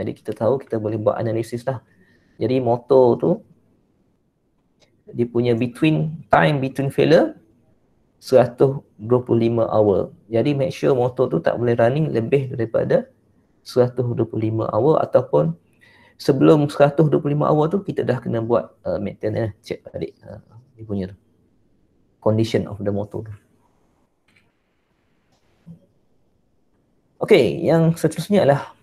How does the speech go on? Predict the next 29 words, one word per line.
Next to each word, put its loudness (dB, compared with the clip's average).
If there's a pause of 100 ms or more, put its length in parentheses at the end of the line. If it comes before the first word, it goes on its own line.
(140)
plan 6
maintenance 0
percentage, -4 (160)
uh, -4
P -12
M -10
P -8
pula. -4 (560)
So -4
P -6
M -4
P -2
ni 0
kita -6
nak -6 (240)
measure 0
apa? -10 (960)
So -12
P -4
M -6
P 2
kita 0
nak -4
measure 0
number -2
of -4
plan 2
maintenance -4
tasks -4